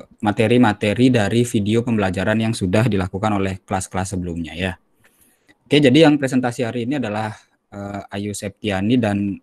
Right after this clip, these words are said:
Adi Wiadnyana ya. Jadi yang pertama presentasi nanti Ayu, setelah itu baru Adi gitu ya. Oke, silakan Ayu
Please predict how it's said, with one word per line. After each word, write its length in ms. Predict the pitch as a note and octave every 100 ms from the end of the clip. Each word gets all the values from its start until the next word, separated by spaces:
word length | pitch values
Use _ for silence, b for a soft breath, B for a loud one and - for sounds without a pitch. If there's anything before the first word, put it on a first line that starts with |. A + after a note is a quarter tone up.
| _ _
Adi 180 | G#2 G#2 G#2
Wiadnyana 420 | F#2+ F#2 F#2+ A#2
ya. 180 | F#2+ E2+
Jadi 240 | G2+ F#2+ A2+
yang 160 | A2
pertama 320 | G#2 G#2 G#2
presentasi 560 | G2+ G2+ G#2 G2 - G#2
nanti 180 | F#2+ -
Ayu, 560 | F#2 F#2 A#2 D3+ F3 F3+ b b b _
setelah 400 | - - A2+ G2+
itu 160 | - A2
baru 180 | G2
Adi 380 | F#2+ F2+ F2 F2
gitu 240 | F2 - E2
ya. 220 | E2 E2 _ _ _ _ _ _ _ _ -
Oke, 160 | E3+
silakan 400 | E3+ C#3 B2+ F3
Ayu 240 | D3 E3+